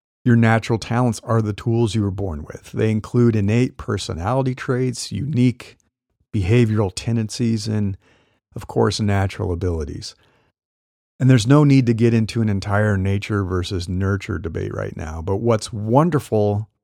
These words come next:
about your natural talents is that you can invest in developing them and transforming them into a real competitive advantage. Your best strengths probably evolved from some basis in talents you've had since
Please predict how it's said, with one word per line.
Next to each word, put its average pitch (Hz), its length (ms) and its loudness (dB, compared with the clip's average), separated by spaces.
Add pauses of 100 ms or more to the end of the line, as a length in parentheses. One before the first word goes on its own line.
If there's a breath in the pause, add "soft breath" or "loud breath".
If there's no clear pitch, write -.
(520)
about 120 400 2
your 107 120 -2
natural 85 420 -6
talents - 460 -12
is 107 120 -4
that 110 280 -2
you 113 240 2
can 135 140 0
invest 101 580 2 (560 soft breath)
in 113 200 4
developing 104 600 0
them 87 200 -2
and 90 100 -4
transforming 110 760 -2
them 92 280 0
into 107 240 -4
a 85 100 -2
real 107 380 0
competitive 80 500 -6
advantage. 80 640 -8 (1600)
Your 127 300 4
best 117 640 2
strengths - 720 -4 (160)
probably 185 500 0
evolved 113 460 4
from 98 220 -4
some 113 320 0
basis 101 520 -2
in 90 140 -4
talents 95 480 -6
you've 82 120 -4
had 82 280 -4
since 78 320 -10